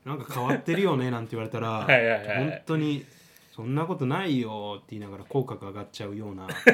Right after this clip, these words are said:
Speaker 2: <laughs>
Speaker 1: 人間なんですよ。
Speaker 2: そうだそうだ。
Speaker 1: 大衆に迎合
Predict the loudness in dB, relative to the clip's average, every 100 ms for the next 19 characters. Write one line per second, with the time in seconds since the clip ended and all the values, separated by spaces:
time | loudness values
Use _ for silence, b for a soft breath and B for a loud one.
0 | 10 8 10 6 6 2 2 -6 -6 -4
1 | 4 4 6 2 0 -2 -6 -10 -10 -4
2 | -2 -2 -2 0 2 2 2 4 4 2